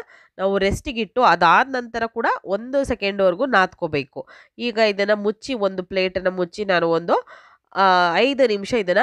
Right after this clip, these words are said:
ರೆಸ್ಟಿಗೆ ಇಡ್ತೀನಿ. ಇದ್ರೆ ಟೈಮ್ ಇದ್ರೆ ಇಡಿ, ಇಲ್ಲ ಅಂತಂದ್ರೆ ನೀವು ಡೈರೆಕ್ಟಾಗೆ ನೀವು ಸ್ನ್ಯಾಕ್ಸನ್ನ ತಯಾರಿಸ್ಕೊಳ್ಬೋದು. ಇವಾಗ ನೋಡಿ, ಇಲ್ಲಿ ಒಂದು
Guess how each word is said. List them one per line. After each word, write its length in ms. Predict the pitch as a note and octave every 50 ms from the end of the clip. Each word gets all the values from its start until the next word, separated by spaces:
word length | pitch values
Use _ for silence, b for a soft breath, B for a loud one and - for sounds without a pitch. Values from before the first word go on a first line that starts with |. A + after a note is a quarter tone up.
| D#4
ರೆಸ್ಟಿಗೆ 460 | C#4+ G3+ F#3+ - - - F3 D#3+ F#3 F#3+
ಇಡ್ತೀನಿ. 460 | C#3 E3 F#3 - - - E3+ C#3+ B2+
ಇದ್ರೆ 420 | B2 E3 G#3+ A3 F3+ G#3 A3 A3
ಟೈಮ್ 320 | G3+ G3+ F3+ F3+ G3+ G#3 G#3
ಇದ್ರೆ 340 | G3+ F3 F3 G3+ A3 G#3
ಇಡಿ, 180 | E3+ D#3 E3+ G3
ಇಲ್ಲ 340 | - - F#3 G3 F#3+ G3 G#3 G#3
ಅಂತಂದ್ರೆ 480 | G3 F3+ F3+ F3 E3+ E3 E3+ E3+ B3 F#4 A#4
ನೀವು 180 | F4 G#3+ F3+ E3+
ಡೈರೆಕ್ಟಾಗೆ 680 | E3 F3 D#3+ E3+ F#3+ G3 - - F#3 E3+ F3+ A3+ D#4+
ನೀವು 280 | F#4 D4 A3 F#3 F#3+ D4+ A#4 - B B B B B B
ಸ್ನ್ಯಾಕ್ಸನ್ನ 560 | - - A3 G3 F#3 F3+ - - F#3 E3 F3+ D4 A#4+ -
ತಯಾರಿಸ್ಕೊಳ್ಬೋದು. 840 | - A3+ G3+ F#3 F3 E3 - - - D#3 C#3 A#2+ G2+ C3+ B2+ - - - b b b b b -
ಇವಾಗ 300 | B3+ C4 C4+ C4+ B3+ B3 B3
ನೋಡಿ, 240 | A3+ A3+ B3 C4 A#3
ಇಲ್ಲಿ 140 | A3+ B3
ಒಂದು 460 | B3 G#3+ F#3+ G3+ A3 B3+ C#4 C#4 C4+